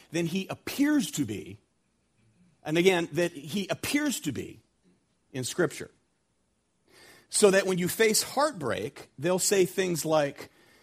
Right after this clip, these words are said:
um, "God is weeping and wondering with you.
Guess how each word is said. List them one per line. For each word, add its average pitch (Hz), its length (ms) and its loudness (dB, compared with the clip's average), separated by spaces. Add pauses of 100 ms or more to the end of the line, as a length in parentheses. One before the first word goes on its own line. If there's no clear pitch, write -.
(100)
um, 131 220 -8
"God 175 320 2
is 135 180 0
weeping 196 720 -2
and 123 420 -6
wondering 175 600 -2
with 160 280 -2
you. 117 360 -4